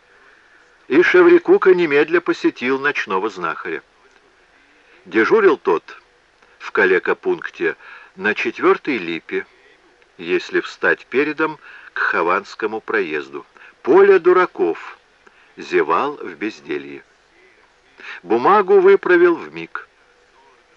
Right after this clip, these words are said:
Шеврикук получил снадобье для растирания. Нынче туда добавлены шакальи выбросы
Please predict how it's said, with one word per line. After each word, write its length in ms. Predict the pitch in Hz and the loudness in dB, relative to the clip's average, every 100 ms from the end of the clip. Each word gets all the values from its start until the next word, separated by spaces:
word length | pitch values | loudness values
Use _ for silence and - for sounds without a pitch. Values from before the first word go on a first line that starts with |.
| _ _ _ _ _ _ _ | _ _ _ _ _ _ _
Шеврикук 680 | - - 165 180 196 220 - | -8 -2 2 2 2 -4 -6
получил 460 | - 104 101 - 95 | -6 -6 -4 -4 -4
снадобье 720 | - 95 90 92 98 143 151 - - - - | -6 -4 -2 -2 -4 -4 -6 -10 -20 -20 -8
для 240 | 107 135 | 0 0
растирания. 720 | - - 139 139 139 135 131 - _ _ _ _ _ - | 0 -2 0 2 2 0 -2 -2 _ _ _ _ _ -10
Нынче 360 | 98 98 - | -8 -6 -6
туда 420 | - 90 95 90 - | -4 0 0 0 -4
добавлены 680 | 85 92 85 90 87 87 85 | -6 -4 -2 -2 -2 -4 -4
шакальи 580 | - 87 - 87 80 80 | -4 -4 -2 -4 -2 -4
выбросы 600 | 85 98 123 - 147 | -4 -4 -6 -4 -4